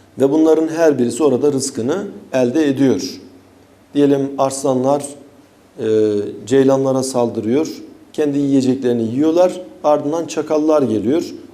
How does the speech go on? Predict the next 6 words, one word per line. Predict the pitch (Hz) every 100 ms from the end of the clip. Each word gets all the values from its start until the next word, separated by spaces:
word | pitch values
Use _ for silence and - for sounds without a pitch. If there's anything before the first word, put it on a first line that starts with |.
| -
Onlar | 151 151 131
da | 160
diğerlerini | 147 160 151 147 147 143
yiyor. | 104 95 135 - - - - _ -
Artın-, | 139 135 143 143 147
ardından | 139 139 135 139 147 160